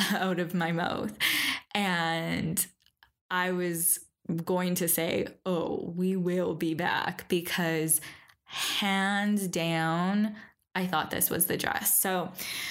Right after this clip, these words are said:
anyways, we walk across the street, we go for lunch, which was this amazing Mexican restaurant, by the way.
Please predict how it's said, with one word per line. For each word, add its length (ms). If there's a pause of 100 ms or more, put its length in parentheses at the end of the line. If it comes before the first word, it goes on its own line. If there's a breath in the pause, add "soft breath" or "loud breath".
(200 loud breath)
anyways, 540
we 120
walk 360
across 360
the 100
street, 420
we 100
go 300
for 200
lunch, 440
which 360 (460 loud breath)
was 260
this 280 (100)
amazing 1300 (120)
Mexican 680
restaurant, 520
by 160
the 120
way. 340